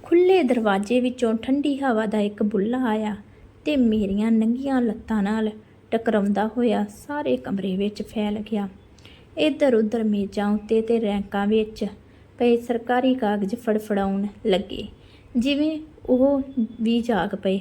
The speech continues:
ਹੋਣ। ਮੇਰੇ ਜਿਸਮ ਉੱਤੇ ਸਿਰਫ ਕੱਛਾ ਹੀ ਸੀ। ਮੈਂ ਕਾਹਲ ਨਾਲ ਕਮੀਜ਼ ਗਲ ਵਿੱਚ ਪਾਈ ਤੇ ਸ਼ਹਰਾਣੇ ਕੋਲੋਂ ਗਰਮ ਪੈਂਟ ਕੱਢ ਕੇ ਲੱਤਾਂ ਉੱਪਰ ਚੜ੍ਹਾ ਲਈ,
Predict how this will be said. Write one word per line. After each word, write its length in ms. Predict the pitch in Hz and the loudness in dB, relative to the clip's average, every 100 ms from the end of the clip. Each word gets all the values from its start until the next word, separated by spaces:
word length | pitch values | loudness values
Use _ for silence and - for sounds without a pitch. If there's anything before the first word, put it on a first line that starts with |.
| 190 | 0
ਹੋਣ। 200 | 208 190 190 - - - 269 | 0 0 -6 -20 -20 -4 2
ਮੇਰੇ 260 | 285 302 | 4 4
ਜਿਸਮ 420 | 262 254 254 262 | 2 0 2 2
ਉੱਤੇ 240 | 233 233 233 | 2 0 -2
ਸਿਰਫ 360 | 233 277 269 | 0 -4 -4
ਕੱਛਾ 460 | 269 208 202 - 247 | -4 -4 -4 -4 -6
ਹੀ 180 | 240 208 | -2 -6
ਸੀ। 300 | 208 - 190 - - - - - | -6 -10 -10 -14 -20 -20 -14 0
ਮੈਂ 140 | 277 | 0
ਕਾਹਲ 420 | 269 190 190 240 254 | 2 -2 0 2 4
ਨਾਲ 220 | 247 214 | 4 2
ਕਮੀਜ਼ 480 | 214 214 190 202 208 | 2 0 2 -2 -2
ਗਲ 360 | 202 196 202 208 - - - - - | -2 0 -2 -4 -12 -20 -20 -20 2
ਵਿੱਚ 240 | 247 240 | 2 4
ਪਾਈ 380 | 226 - 190 196 | 0 0 2 2
ਤੇ 140 | 214 247 | 2 0
ਸ਼ਹਰਾਣੇ 560 | 247 247 240 226 196 | 0 0 0 0 0
ਕੋਲੋਂ 420 | 196 202 190 196 202 - | -2 -2 0 0 -2 -2
ਗਰਮ 240 | 226 247 254 | 0 4 4
ਪੈਂਟ 440 | 254 196 196 214 214 - - - - | 2 -4 -4 -4 -8 -10 -20 -18 -2
ਕੱਢ 200 | 214 214 | 0 2
ਕੇ 180 | 220 226 | 0 2
ਲੱਤਾਂ 340 | 208 202 196 | 0 -2 -4
ਉੱਪਰ 240 | 196 196 190 | -4 -2 -4
ਚੜ੍ਹਾ 420 | 202 208 214 202 | -4 -2 0 0
ਲਈ, 260 | 170 175 | -2 -4